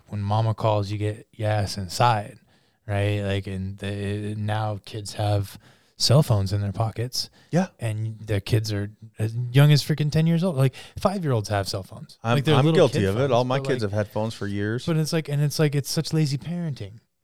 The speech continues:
Speaker 2: Yeah.
Speaker 1: Like, it's, it's basically like, all right, my kid's got a phone, whatever, we go out and, uh, like, my kids, I gotta know where my kid is at all times. It's kinda my, like, and it's like, it,
Speaker 2: We
Speaker 1: you didn't
Speaker 2: definitely were not tracked back in the day.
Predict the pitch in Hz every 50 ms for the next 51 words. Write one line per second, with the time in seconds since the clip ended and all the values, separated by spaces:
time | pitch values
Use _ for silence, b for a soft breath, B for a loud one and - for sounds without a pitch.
0 | _ - 135 185 220 214 135 120 - - - 135 135 135 135 135 135 131 120 -
1 | - 156 156 143 - 139 160 151 143 143 135 - 143 147 139 123 117 120 - -
2 | 139 127 - 143 131 123 - - 139 139 135 135 135 135 135 127 127 123 120 117
3 | 131 131 127 123 123 120 117 120 123 127 123 123 123 123 120 117 117 110 110 -
4 | 131 135 - - 147 127 139 123 135 147 151 156 147 135 135 127 127 147 151 143
5 | 135 131 - - 156 139 143 139 123 117 120 135 139 131 _ - 120 113 101 98
6 | 104 104 - 107 107 - - 120 110 104 104 101 101 101 104 104 104 104 104 101
7 | _ b b b b b b b b b b b - 117 113 110 101 - 117 104
8 | - - - - 123 117 110 - _ _ _ _ _ _ _ _ _ _ _ _
9 | _ - 123 135 135 147 147 139 143 135 120 113 113 113 117 120 113 110 - -
10 | 120 110 104 - - 107 104 101 - 104 101 95 95 92 95